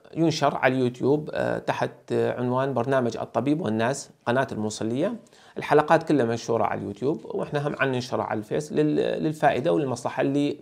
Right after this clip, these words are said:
ما قدر، آه، يتابع الحلقة ممكن أنه يتابعها عن طريق، آه، النت. آه، موضوعنا لهذا اليوم موضوع كلش كويس. آه،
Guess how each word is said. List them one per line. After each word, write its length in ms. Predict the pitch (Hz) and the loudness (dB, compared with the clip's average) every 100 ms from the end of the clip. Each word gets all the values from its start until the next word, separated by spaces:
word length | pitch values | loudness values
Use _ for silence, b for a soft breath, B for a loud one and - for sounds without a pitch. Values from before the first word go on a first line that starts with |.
| - | -4
ما 600 | 151 156 139 127 139 143 - _ | 0 2 2 0 -2 -6 -14 _
قدر، 400 | 139 123 113 98 - _ _ _ _ _ _ _ _ _ _ - | 2 4 4 0 -12 _ _ _ _ _ _ _ _ _ _ -12
آه، 640 | 113 107 107 104 90 - - | -8 -6 -6 -6 -8 -10 -8
يتابع 480 | 120 156 120 117 - - | 4 6 8 4 2 -8
الحلقة 640 | 120 - 113 110 156 214 b b b b | -4 0 0 2 0 -2 b b b b
ممكن 240 | 214 202 135 | 2 4 2
أنه 260 | 131 127 | 2 0
يتابعها 500 | 127 120 120 123 190 | 2 2 2 0 -2
عن 160 | - 123 | -2 -4
طريق، 300 | 127 151 190 | -2 -2 0
آه، 480 | 143 135 131 - - | 0 0 0 -2 -2
النت. 240 | 127 104 82 - _ b b b b b - | -2 -2 -4 -16 _ b b b b b 4
آه، 220 | 147 151 | 10 10
موضوعنا 460 | 156 165 196 151 139 | 10 8 6 6 4
لهذا 320 | 139 151 143 | 4 4 6
اليوم 260 | 139 139 | 4 4
موضوع 220 | 131 127 120 | 2 0 0
كلش 320 | 139 113 - - | -2 -6 -6 -4
كويس. 360 | 117 127 - _ b b b - | -2 -4 -8 _ b b b 0
آه، 840 | 120 113 107 53 53 64 58 | 4 6 6 4 2 0 -6